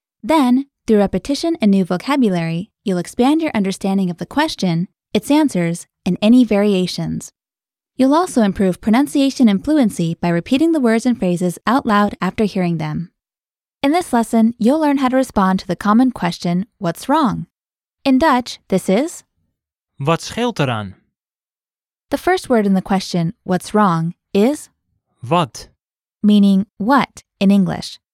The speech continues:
Speaker 1: Listen to it syllable by syllable.
Speaker 2: Wat.
Speaker 1: Again at natural speed. Please repeat.
Speaker 2: Wat.
Speaker 1: This pattern of first introducing a word at natural speed,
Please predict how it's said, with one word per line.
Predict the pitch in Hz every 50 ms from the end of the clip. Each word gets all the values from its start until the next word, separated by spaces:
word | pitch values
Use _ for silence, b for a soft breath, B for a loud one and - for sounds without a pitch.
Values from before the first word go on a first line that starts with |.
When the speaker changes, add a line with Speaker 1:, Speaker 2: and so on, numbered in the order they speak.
| _ _ _ -
Speaker 1:
Listen | - 190 - - 190
to | - 185
it | 165 - -
syllable | - - 262 285 294 - 320 320 -
by | - 311 311
syllable. | 302 - - 196 170 156 151 147 156 170 _ _ _ _ _ _ _ _ _ _ _ -
Speaker 2:
Wat. | 135 160 170 147 - _ - - - _ _ _ _ _ _ _ _ _ _ _ _ _ -
Speaker 1:
Again | 226 202 - 254 294 320
at | 339 -
natural | 220 202 202 202 - 226 220
speed. | - - - 190 165 156 151 147 - _ _ _ _ _
Please | - 208 202 214 208 -
repeat. | 233 - 214 185 160 - - - - _ _ _ _ _ _ _ _ _ _ _ _ _
Speaker 2:
Wat. | - 127 175 214 190 120 - - - _ _ _ _ _ _ _ _ _ _ _ _ _ _ _ _ _ _ _ _ _ _ _ _ _ _ _ _ _ _ _ _ _ _ _ _ _ _ _
Speaker 1:
This | - 320 339 -
pattern | - - 269 269 269 269 233
of | 196 190 -
first | - 277 339 349 -
introducing | - 320 339 320 262 254 240 - 277 262 262
a | 240
word | 202 190 190 185
at | 190
natural | - 185 175 175 - - 175
speed, | - - - 294 294 247 214 214 220